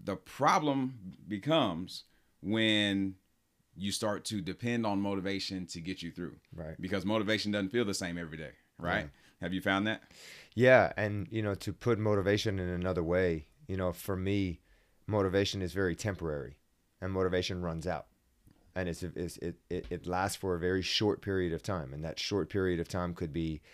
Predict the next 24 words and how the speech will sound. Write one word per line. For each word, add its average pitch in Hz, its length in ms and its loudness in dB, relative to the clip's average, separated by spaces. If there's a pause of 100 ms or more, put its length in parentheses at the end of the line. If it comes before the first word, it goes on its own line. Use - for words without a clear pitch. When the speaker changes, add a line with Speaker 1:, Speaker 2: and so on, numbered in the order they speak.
(320)
Speaker 2:
five 85 300 2
minutes, 107 320 2
could 90 140 -4
be 85 100 0
an 78 80 -2
hour, 101 380 4
it 82 80 -6
could 80 120 -4
be 82 120 -4
two 101 180 0
days. 73 400 -2 (640)
But 87 280 2 (100)
motivation 98 640 2
does 87 220 -2
not, 92 360 -4
that 90 220 -2
same 131 300 0
motivation 104 480 2
that 90 160 -2
you've 92 100 -4
had 95 220 2
at 78 100 -4
that 87 160 -2
moment 90 380 -4